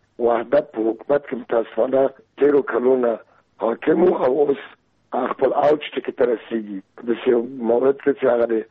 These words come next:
سولې مسله ده، د یو خوا له جمهور رئیس او د سولې شورا غږیږي او د بل خوا له دا مخالفت کیږي.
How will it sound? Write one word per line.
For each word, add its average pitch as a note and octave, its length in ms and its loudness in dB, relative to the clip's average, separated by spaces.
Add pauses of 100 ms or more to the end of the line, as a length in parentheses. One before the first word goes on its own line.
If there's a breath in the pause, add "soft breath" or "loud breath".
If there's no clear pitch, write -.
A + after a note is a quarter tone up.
(200)
سولې C#3+ 300 4
مسله C3 340 0
ده، B2+ 140 0
د A#2 80 -2
یو A#2 180 2
خوا A2+ 180 -2
له A2+ 80 0
جمهور A2 360 0
رئیس C#3 340 -2 (180)
او A2+ 140 -8
د A#2+ 60 -8 (140)
سولې D#3 220 4 (100)
شورا A#2 220 0
غږیږي A#2 440 0 (500 soft breath)
او B2+ 80 2
د B2 40 4
بل C#3 180 0
خوا C3 160 0
له C3 80 4
دا B2+ 140 2
مخالفت A#2 640 -2
کیږي. G2+ 220 -12